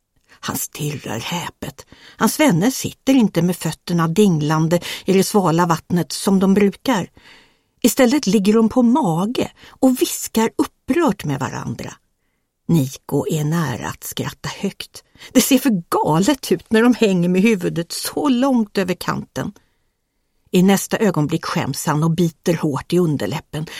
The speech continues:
Hur kan han få lust att skratta när Ina är borta, när allt är så fruktansvärt hemskt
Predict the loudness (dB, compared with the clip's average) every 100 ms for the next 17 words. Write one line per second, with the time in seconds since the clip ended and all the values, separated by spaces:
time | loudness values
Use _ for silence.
0 | -10 -2 2 4 4 2 2 2 2 -2
1 | -2 -2 -2 -2 0 -2 -8 _ 0 2
2 | 2 2 2 2 0 -4 -6 -10 -12 -12
3 | -4 0 2 2 2 0 -2 -4 -4 -2
4 | -2 -2 -12 -6 -2 -2 -4 -6 -10 -12
5 | -4 -2 -4 -8 -14 -16